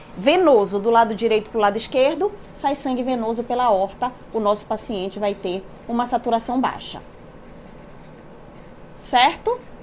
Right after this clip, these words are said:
Então, esse é o mecanismo de geração de cianose em cardiopatias de hiperfluxo pulmonar. Claro que esse tema é um tema cheio de minúcias, cheio de especificidades, mas entender,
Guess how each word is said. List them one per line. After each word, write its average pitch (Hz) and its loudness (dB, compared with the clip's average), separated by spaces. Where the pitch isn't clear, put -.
Então, 269 2
esse 320 4
é 349 4
o 320 2
mecanismo 285 0
de 226 -4
geração 233 0
de 220 -8
cianose 254 0
em 285 0
cardiopatias 247 -2
de 202 -6
hiperfluxo 247 -6
pulmonar. 254 -4
Claro 277 0
que 285 -2
esse 262 -4
tema 254 -4
é - 0
um 220 -4
tema 254 -4
cheio 302 2
de 247 -2
minúcias, 220 -2
cheio 302 2
de 233 -4
especificidades, 202 0
mas 240 0
entender, 285 2